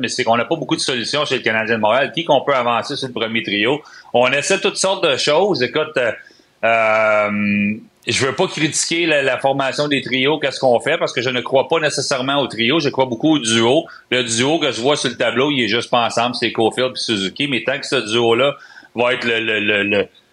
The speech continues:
le pre-, de, de premier plan chez le Canadien de Montréal, tant qu'on n'aura pas de joueurs vedettes pour les aider, quand on n'aura pas d'agents libres de premier plan pour venir aider ce duo-là,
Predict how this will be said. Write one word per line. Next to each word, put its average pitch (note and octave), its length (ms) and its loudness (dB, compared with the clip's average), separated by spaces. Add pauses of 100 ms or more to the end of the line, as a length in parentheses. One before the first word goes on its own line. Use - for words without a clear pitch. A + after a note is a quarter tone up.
le A2 160 0
pre-, B2+ 420 -4
de, A2+ 220 0
de B2+ 100 2
premier C3+ 480 -2
plan C3 240 0
chez D3+ 140 -2
le C3+ 60 -2
Canadien B2 500 0
de B2 40 -2
Montréal, A#2 440 4
tant C#3+ 80 0
qu'on C#3 140 0
n'aura A#2 260 0
pas C#3+ 120 4
de A#2 200 0
joueurs A#2 400 2
vedettes B2 500 0
pour A#2 140 0
les A2+ 200 2
aider, A2+ 300 2
quand C3 140 2
on B2+ 40 0
n'aura A#2 220 2
pas C3 140 2
d'agents B2+ 380 -2
libres C3+ 220 0
de A#2 120 2
premier A#2 360 -2
plan B2 220 -2
pour G#2+ 160 -2
venir G#2+ 240 0
aider G#2 300 0
ce - 160 -4
duo-là, G2+ 580 0